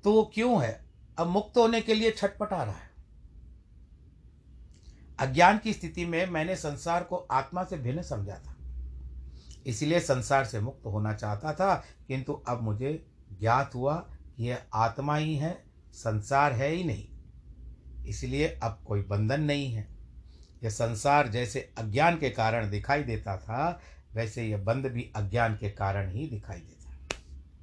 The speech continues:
यह संसार मिथ्या था, बंधन भी मिथ्या थे। चित्र रहते हैं भाई,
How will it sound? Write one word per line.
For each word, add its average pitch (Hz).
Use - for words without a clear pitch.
यह 156
संसार 156
मिथ्या 127
था, 147
बंधन 120
भी 127
मिथ्या 110
थे। -
चित्र 143
रहते 107
हैं 107
भाई, 101